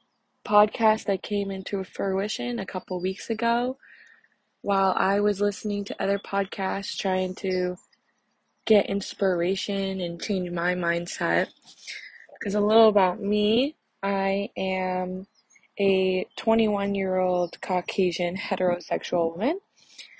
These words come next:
I know those aren't true important characteristics of who I am, but I do want you to have some understanding of the unconscious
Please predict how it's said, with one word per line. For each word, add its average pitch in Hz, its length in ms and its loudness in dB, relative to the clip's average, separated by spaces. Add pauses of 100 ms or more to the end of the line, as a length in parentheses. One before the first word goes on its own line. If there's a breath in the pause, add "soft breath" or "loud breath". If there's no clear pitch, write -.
(180 loud breath)
I 180 80 -2
know 180 180 0
those 175 240 2
aren't 165 300 -2 (500)
true 185 760 2 (720)
important 208 500 2
characteristics 202 880 2
of 196 120 0
who 202 140 -2
I 190 160 0
am, 196 480 -4 (420 loud breath)
but 226 100 6
I 226 80 10
do 214 220 2
want 208 240 -2
you 220 80 0
to 214 140 0
have 196 260 -4
some 196 240 -4
understanding 190 880 -6
of 180 220 -4
the 165 340 -6 (520 loud breath)
unconscious 185 1400 0